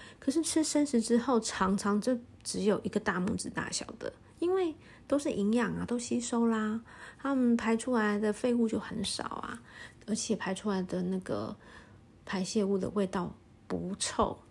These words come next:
就是有一点点很像肉的腥味那样而已，并不像一般大家对于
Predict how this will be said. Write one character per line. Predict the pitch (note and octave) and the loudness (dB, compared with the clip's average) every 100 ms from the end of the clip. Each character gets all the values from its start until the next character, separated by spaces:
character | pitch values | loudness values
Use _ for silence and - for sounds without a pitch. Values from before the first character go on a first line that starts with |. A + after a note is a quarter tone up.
| - - - - | -20 -20 -20 -2
就 | C4 | -2
是 | A#3+ B3+ A#3+ - - - - - - | 0 0 0 -2 -8 -8 -8 -14 -2
有 | G3+ | 2
一 | D#4+ | 2
点 | - A3+ | 4 4
点 | A#3 G3 | 6 4
很 | F3 | 0
像 | B3+ A#3+ | 0 2
肉 | A#3+ | 2
的 | F#3+ | 2
腥 | - - G3 G3 | -2 0 0 2
味 | G3+ G3+ | 2 0
那 | F3+ | -2
样 | F#3 - | -4 -4
而 | - | -6
已， | G3+ | 0
并 | C4 A#3+ | 2 2
不 | |
像 | F#3 G3+ E3+ | 0 -2 -4
一 | G#3 | -4
般 | G3 G3 | -2 0
大 | F#3+ F#3 | 2 0
家 | |
对 | F#3+ G3 | 2 2
于 | - - | 2 -4